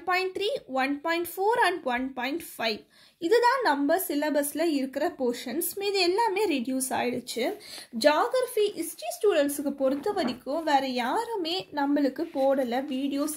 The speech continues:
ரெடியூஸ் சிலபஸை பொறுத்த வரைக்கும். நம்ம சேனல் தான் உங்களுக்காகவே ஸ்பெஷலா நாங்க போட்டுருக்கோம்.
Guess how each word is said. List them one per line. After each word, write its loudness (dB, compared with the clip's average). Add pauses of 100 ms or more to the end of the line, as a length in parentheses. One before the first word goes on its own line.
(100)
ரெடியூஸ் 0
சிலபஸை -4
பொறுத்த -4
வரைக்கும். -4 (440)
நம்ம 2
சேனல் 2
தான் 2
உங்களுக்காகவே 0 (120)
ஸ்பெஷலா -2 (100)
நாங்க 0 (120)
போட்டுருக்கோம். -2